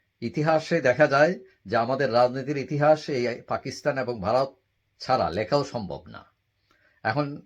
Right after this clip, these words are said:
এই যে আওয়ামী লীগ, অ্যান্টি আওয়ামী লীগ, এখানের মধ্যে ভারত পাকিস্তান ইস্যু আছে।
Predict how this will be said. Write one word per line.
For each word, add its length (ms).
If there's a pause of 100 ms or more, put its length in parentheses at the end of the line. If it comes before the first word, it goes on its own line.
এই 200
যে 260
আওয়ামী 360
লীগ, 160
অ্যান্টি 340
আওয়ামী 260
লীগ, 200
এখানের 420
মধ্যে 240
ভারত 340
পাকিস্তান 440
ইস্যু 260
আছে। 380